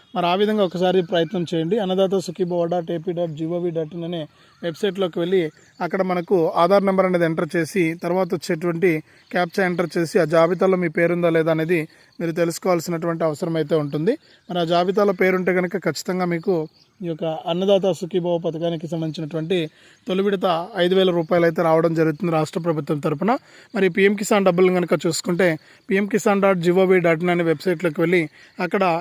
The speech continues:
ఈ జాబితాలో బెనిఫిషరీ లిస్ట్ అని ఉంటుంది. ఆ బెనిఫిషరీ లిస్ట్ పైన క్లిక్ చేసి రాష్ట్రం పేరు, ఆ, జి-, మండలం పేరు, రాష్ట్రం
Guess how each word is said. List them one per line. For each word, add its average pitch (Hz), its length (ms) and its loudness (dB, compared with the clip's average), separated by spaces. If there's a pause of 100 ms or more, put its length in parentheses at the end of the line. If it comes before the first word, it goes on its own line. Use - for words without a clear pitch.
(140)
ఈ 208 140 4
జాబితాలో 180 500 4 (280)
బెనిఫిషరీ 180 460 2
లిస్ట్ 175 220 -2
అని 165 120 0
ఉంటుంది. 170 260 0 (380)
ఆ 180 40 4 (120)
బెనిఫిషరీ 196 420 2
లిస్ట్ 185 240 -4
పైన 190 140 2 (100)
క్లిక్ 165 220 -2
చేసి 175 280 2 (480)
రాష్ట్రం 185 440 -2
పేరు, 190 220 2 (440)
ఆ, 170 40 2 (220)
జి-, 165 160 2 (100)
మండలం 185 360 4
పేరు, 185 240 4 (520)
రాష్ట్రం 180 280 -2